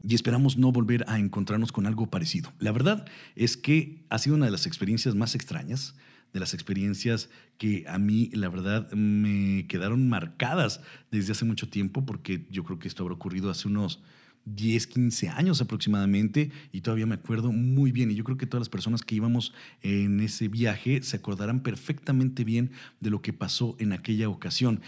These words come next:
y que la verdad no queremos volver a repetir. Desde entonces, cuando empiezan a hablar de misterio, de terror, de suspenso, cuando voy en un viaje de noche, prefiero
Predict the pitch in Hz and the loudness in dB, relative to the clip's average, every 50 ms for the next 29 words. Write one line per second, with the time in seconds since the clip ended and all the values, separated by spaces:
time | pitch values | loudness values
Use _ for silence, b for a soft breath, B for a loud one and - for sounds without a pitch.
0 | B B B 107 107 - 113 110 104 98 104 117 131 131 127 127 127 - 113 113 | B B B -6 -2 -2 0 0 0 0 2 2 4 4 4 4 2 0 0 2
1 | 123 127 104 104 101 95 113 117 110 95 95 85 - 104 139 147 135 - B B | 2 0 0 0 -2 -2 -2 -2 -2 -2 -4 -6 -6 -2 0 0 0 0 B B
2 | B B B B 120 127 123 110 127 147 147 139 175 175 165 156 - - 151 160 | B B B B 2 2 2 4 4 2 2 4 4 4 4 4 4 4 2 2
3 | 160 156 131 117 110 110 98 113 120 120 - 147 151 139 107 95 95 98 107 113 | 0 0 0 0 0 0 0 -2 -4 -4 -2 -2 0 0 0 0 0 -2 -2 -2
4 | 117 B B B B B B - 101 101 98 98 92 95 101 - - - 120 113 | -4 B B B B B B -4 -2 0 0 0 0 0 -2 -2 -2 0 0 0
5 | 110 113 113 110 104 92 - - 92 82 82 95 101 104 110 107 107 98 - - | 0 0 -2 -2 -2 -4 -6 -6 -8 -6 -4 -4 -4 -4 -2 -2 -4 -4 -4 -4
6 | 92 - - - 104 104 104 - 117 107 - 95 92 90 92 95 107 107 107 107 | -8 -8 -4 -2 0 0 0 0 -2 -4 -4 -2 -2 -2 -2 0 0 0 0 -2
7 | B B B B B 95 107 117 117 110 117 113 101 - - 110 107 107 98 101 | B B B B B 0 2 2 2 2 2 0 -2 -2 -2 -2 -2 -2 -2 -2
8 | 98 98 104 104 104 - - 117 110 - 101 95 - - 107 107 107 110 107 101 | 0 0 0 0 0 0 0 -2 -2 -2 -4 -6 -4 -2 0 0 0 0 -2 -4